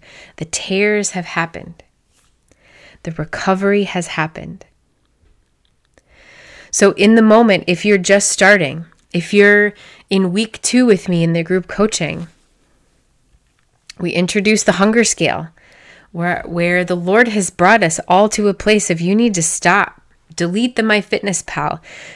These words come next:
Stop with the diet and get real.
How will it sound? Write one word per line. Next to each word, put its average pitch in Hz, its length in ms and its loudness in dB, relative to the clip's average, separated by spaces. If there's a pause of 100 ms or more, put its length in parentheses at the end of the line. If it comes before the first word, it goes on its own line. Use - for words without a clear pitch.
Stop 240 440 0
with 220 120 -4
the 220 80 0
diet 170 540 0 (540)
and 151 340 -6 (140)
get 185 400 2 (140)
real. 160 560 0